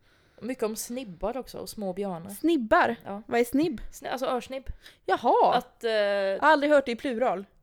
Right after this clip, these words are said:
Speaker 1: <laughs>
Speaker 2: Inte bara snibbar i alla fall. Öronsnibbar. Ja.
Speaker 1: Öronsnibb. Nej, men att,
Speaker 2: Mm.
Speaker 1: äh, snibb kan ju också vara som på, eh, skjortan.
Speaker 2: Okej.
Speaker 1: Som den där som sticker ut från
Speaker 2: Jaha.
Speaker 1: skjortan, så det är
Speaker 2: Ja.
Speaker 1: snibb.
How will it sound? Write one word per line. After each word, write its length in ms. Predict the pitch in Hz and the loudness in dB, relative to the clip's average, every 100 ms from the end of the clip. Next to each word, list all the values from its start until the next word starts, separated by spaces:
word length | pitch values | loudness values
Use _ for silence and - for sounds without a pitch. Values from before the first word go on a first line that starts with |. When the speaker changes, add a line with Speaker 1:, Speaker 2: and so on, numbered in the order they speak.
| - | -18
Speaker 1:
<laughs> 540 | 285 - 453 508 508 | -8 -4 -2 -4 -6
Speaker 2:
Inte 240 | - 269 285 | 0 2 4
bara 140 | 320 | 4
snibbar 420 | - 302 208 285 | 4 2 2 4
i 40 | 294 | 4
alla 120 | 156 | 2
fall. 220 | - 190 - | -4 -8 -2
Öronsnibbar. 680 | 240 208 285 - 202 - - | 0 2 -2 -4 -8 -8 -2
Ja. 200 | 208 285 | 0 0
Speaker 1:
Öronsnibb. 440 | 240 226 226 - - | -4 -8 -10 -14 -4
Nej, 120 | 240 | -4
men 140 | 247 226 | -2 0
att, 40 | |
Speaker 2:
Mm. 140 | 254 302 | 0 0
Speaker 1:
äh, 60 | |
snibb 320 | 233 247 254 | -2 -6 -10
kan 60 | 285 | -10
ju 40 | 262 | -10
också 140 | 208 | -6
vara 100 | 190 | -6
som 180 | 180 175 | -6 -10
på, 260 | 180 170 165 | -6 -4 -4
eh, 300 | 165 160 160 - | -6 -8 -10 -16
skjortan. 400 | - - - 226 180 _ - | -18 -12 -6 -8 -8 _ -6
Speaker 2:
Okej. 360 | 269 359 415 - | -2 0 -2 -6
Speaker 1:
Som 300 | - 185 - | -14 -14 -8
den 140 | 196 | -6
där 100 | 190 | -6
som 140 | 175 180 | -10 -12
sticker 300 | - 196 185 | -18 -16 -12
ut 260 | 208 226 | -12 -14
från 120 | - 302 | -6 -2
Speaker 2:
Jaha. 100 | 349 | 0
Speaker 1:
skjortan, 340 | 359 466 - - | 2 2 -2 -4
så 40 | 196 | -2
det 20 | |
är 80 | 202 | 0
Speaker 2:
Ja. 100 | 269 | 0
Speaker 1:
snibb. 200 | - | -4